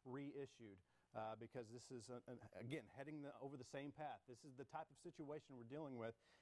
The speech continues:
Just because one storm, one tornadic or severe storm moves through your community doesn't mean you're gonna be done for the day, because this is one of those events that's just gonna last on into the night, on into the morning hours, and possibly into Tuesday as well.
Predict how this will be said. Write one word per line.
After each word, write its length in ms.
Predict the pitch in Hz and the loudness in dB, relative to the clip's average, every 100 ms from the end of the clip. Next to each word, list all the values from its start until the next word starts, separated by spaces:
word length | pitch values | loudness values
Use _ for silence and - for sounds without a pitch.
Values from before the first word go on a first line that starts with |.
| - | -4
Just 160 | 151 | 0
because 240 | 170 170 147 | 0 0 0
one 240 | 135 147 | 0 0
storm, 480 | - - 160 160 165 | 0 2 4 4 2
one 320 | 139 143 139 - - | 4 4 4 -2 -2
tornadic 480 | 147 143 151 156 143 | 2 4 4 2 -6
or 80 | |
severe 400 | 127 139 131 147 | -6 -4 -2 -2
storm 320 | - 147 147 143 | 0 2 4 4
moves 160 | 143 - | 2 0
through 160 | 135 131 | 0 2
your 160 | 139 | 0
community 560 | 135 139 180 135 117 117 - - - - | 0 2 2 0 2 0 -2 -20 0 2
doesn't 240 | 160 156 | 2 -2
mean 400 | 147 147 139 139 | -4 -2 0 0
you're 160 | 135 131 | 0 0
gonna 160 | 135 | 0
be 160 | 131 123 | 0 2
done 240 | 135 135 | 2 2
for 160 | 120 117 | 0 -2
the 80 | 104 | 2
day, 320 | 123 107 95 | 2 2 -2
because 400 | 104 113 120 107 - - | -4 0 -2 -2 -16 -2
this 160 | 139 - | -2 2
is 160 | 139 123 | 0 2
one 160 | 143 | 2
of 40 | 131 | 2
those 160 | 123 113 | 0 2
events 320 | 131 127 110 | 2 0 -4
that's 80 | - | -8
just 80 | |
gonna 160 | - 117 | -2 2
last 400 | 110 117 110 - | 4 2 -2 -4
on 160 | 120 117 | -4 -4
into 160 | 107 101 | -4 -4
the 80 | 107 | 2
night, 240 | 127 165 - - - - - | 4 4 0 -18 -20 -10 0
on 160 | 117 | 2
into 160 | 113 101 107 | 2 -2 0
the 80 | 104 | 2
morning 320 | 131 160 165 | 4 4 4
hours, 320 | 151 156 147 123 | 4 2 0 -6
and 80 | 110 | 0
possibly 400 | 156 170 - 123 117 | 2 2 -2 -10 -6
into 240 | 127 117 113 | -8 -6 -2
Tuesday 480 | 147 151 110 101 | 0 0 -2 -4
as 80 | 98 | -2
well. 320 | 104 139 107 | 0 2 2